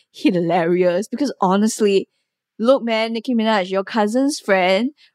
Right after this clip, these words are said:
probably fooled around and got an S T I. He gotta get that checked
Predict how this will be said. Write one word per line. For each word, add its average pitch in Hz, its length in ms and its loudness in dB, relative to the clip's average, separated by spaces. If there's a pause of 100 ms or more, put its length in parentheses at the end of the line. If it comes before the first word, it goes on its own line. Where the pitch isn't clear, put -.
(100)
probably 240 600 -2
fooled 254 320 -2
around 202 460 2 (320)
and 220 180 0
got 208 180 2
an 247 160 0
S 202 240 -2
T 247 240 -4
I. 269 520 0 (220)
He 262 120 -4
gotta 294 260 0
get 262 260 0
that 269 240 0
checked 262 440 0